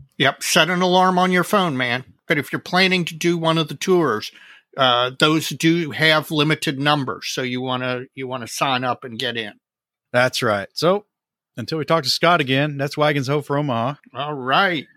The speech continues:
Speaker 2: Well, now, Dave, it's the Bench Top Halftime Report brought to us by Tackett Z. Tackett Z, the must-have model tools for the model maker. You can visit Tackett Z at w w w dot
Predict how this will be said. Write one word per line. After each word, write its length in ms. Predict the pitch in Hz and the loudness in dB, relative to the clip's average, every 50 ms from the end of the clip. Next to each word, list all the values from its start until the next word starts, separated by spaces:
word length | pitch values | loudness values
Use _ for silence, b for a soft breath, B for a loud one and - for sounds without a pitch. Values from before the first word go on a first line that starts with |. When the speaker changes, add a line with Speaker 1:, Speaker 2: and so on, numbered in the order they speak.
| b b b b b | b b b b b
Speaker 2:
Well, 400 | 127 135 151 180 190 - - _ _ - | 0 4 4 4 4 2 -2 _ _ -4
now, 300 | 160 151 180 185 175 170 | 0 2 4 4 4 6
Dave, 300 | 156 165 170 165 147 151 | 6 6 4 4 2 0
it's 140 | 139 - | -2 -4
the 60 | - 139 | -2 0
Bench 280 | 131 156 156 139 - | 2 2 2 0 0
Top 260 | - 170 165 151 - | 2 2 2 2 0
Halftime 420 | - 143 151 156 - - 160 147 147 | -2 -2 -2 -2 0 2 2 2 2
Report 400 | 139 131 - 151 147 135 131 - _ _ - | 0 0 2 2 2 2 0 -2 _ _ -10
brought 300 | 139 127 151 151 147 - | -4 0 0 0 0 -2
to 120 | - 160 - | -6 -4 0
us 260 | 156 151 131 - - | 0 2 2 0 -2
by 300 | - 151 147 139 135 135 127 _ | 0 0 2 2 2 0 -2 _
Tackett 440 | - - 156 151 - - 160 156 - | -2 0 0 0 0 -2 -4 -4 -4
Z. 540 | 139 123 143 147 139 131 117 107 101 92 - _ _ _ _ _ B B B B B B B B B B B B | -4 -2 2 2 2 2 2 0 -2 -6 -10 _ _ _ _ _ B B B B B B B B B B B B
Tackett 260 | - 156 151 151 156 | 0 2 2 2 2
Z, 340 | 135 131 170 202 190 156 139 | 0 2 2 2 4 2 2
the 100 | 120 123 | 0 0
must-have 460 | 123 131 139 131 - - 147 143 135 | 2 2 2 2 2 2 2 4 4
model 260 | 135 139 139 139 143 135 | 4 4 4 4 2 2
tools 300 | - 147 147 143 135 - | 0 0 2 2 0 0
for 80 | - | 0
the 80 | 135 135 | 0 2
model 240 | 147 151 156 151 147 | 4 4 4 4 4
maker. 340 | 147 151 151 - 175 175 | 2 2 0 -2 -6 -6
You 160 | 151 131 127 127 | -6 -6 -4 -4
can 240 | - 135 123 117 | -2 -2 -2 -2
visit 400 | 113 117 123 120 117 131 123 - | -2 -2 -4 -2 -2 -4 -6 -6
Tackett 380 | - - 123 127 123 - 98 117 | -2 -2 0 0 -2 -4 -8 -8
Z 300 | 117 127 131 147 156 143 | -6 -6 -4 -2 -2 -2
at 140 | 98 - 107 | -4 -4 -4
w 320 | 113 110 104 107 107 104 101 | -4 -4 -2 -2 -4 -4 -4
w 280 | 107 107 104 110 110 | -2 -4 -2 -2 -4
w 340 | 104 107 107 107 120 139 151 | -2 -2 -2 -2 -4 -6 -8
dot 220 | 135 117 110 - | -6 -6 -6 -8